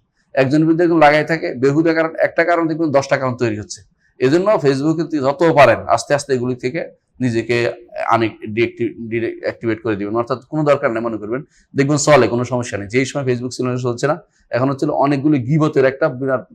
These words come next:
মা-, প্ল্যাটফর্ম হয়ে গেছে Facebook। এবং বেহুদা একজনকে খুঁজে মিথ্যাচার করবে। কেউ কোথায় একটা কেক খাইছে, কেন খাইলো, এটার বিরুদ্ধে আরেকটা লাগাই দিবে। মানে বেহুদা হয়তো তার কেক খাওয়ার দরকার হয়েছে, কেক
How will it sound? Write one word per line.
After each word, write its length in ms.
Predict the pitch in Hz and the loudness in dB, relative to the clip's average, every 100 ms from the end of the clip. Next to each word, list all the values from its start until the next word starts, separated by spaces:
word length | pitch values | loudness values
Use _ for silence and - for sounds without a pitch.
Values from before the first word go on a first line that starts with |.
| _ | _
মা-, 260 | 110 113 131 | 0 4 4
প্ল্যাটফর্ম 600 | - 175 202 - 196 165 | 4 4 4 4 2 2
হয়ে 160 | 143 127 | 2 0
গেছে 180 | 113 | -2
Facebook। 340 | 117 104 92 92 _ _ - | -6 -12 -14 -18 _ _ -4
এবং 160 | 139 135 | -2 4
বেহুদা 480 | 160 160 190 147 | 6 8 8 8
একজনকে 360 | 123 131 143 156 | 8 6 0 0
খুঁজে 380 | - 147 143 147 | -2 -2 2 2
মিথ্যাচার 500 | 113 123 - 156 131 | 2 0 2 4 4
করবে। 220 | 104 95 _ - - - | 2 -12 _ -20 -20 2
কেউ 280 | 170 208 254 | 6 6 4
কোথায় 380 | 180 175 165 | 0 0 2
একটা 180 | 170 - | 2 0
কেক 240 | 165 156 151 - | 2 4 4 4
খাইছে, 280 | 170 147 | 2 2
কেন 300 | 131 139 156 | 2 4 4
খাইলো, 260 | 170 170 175 | 4 2 2
এটার 140 | 147 | 2
বিরুদ্ধে 260 | 147 139 127 | 0 2 4
আরেকটা 220 | 123 - | 4 4
লাগাই 240 | 117 104 92 | 2 2 -4
দিবে। 200 | 98 82 _ _ - | -10 -18 _ _ 0
মানে 140 | 123 | 0
বেহুদা 500 | 113 131 143 156 160 | 4 4 6 6 6
হয়তো 220 | 135 - | 6 4
তার 120 | - 147 - | 0 0 2
কেক 140 | 139 - | 0 0
খাওয়ার 260 | 139 156 | 0 2
দরকার 240 | 123 131 147 | 2 4 4
হয়েছে, 240 | 131 113 | 4 0
কেক 220 | - 143 | 0 0